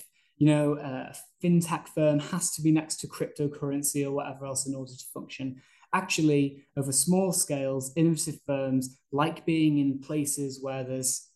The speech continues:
a diverse ecosystem. We, in the report, we call them melting pots rather than monoclusters. Now, this makes intuitive sense. We're talking about small scales, but it's also about what new economy innovative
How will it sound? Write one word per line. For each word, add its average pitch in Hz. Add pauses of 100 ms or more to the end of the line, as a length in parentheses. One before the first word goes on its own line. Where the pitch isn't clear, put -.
(140)
a 147
diverse 147
ecosystem. 143
We, 151
in 151
the 151 (120)
report, 170
we 156 (120)
call 151
them 147
melting 147
pots -
rather 135
than 131
monoclusters. 131 (920)
Now, 190 (100)
this -
makes 156
intuitive 208
sense. 190
We're 151
talking 139
about 139
small 143
scales, 156
but -
it's 165
also 233
about 170
what 170
new 170
economy 151
innovative 170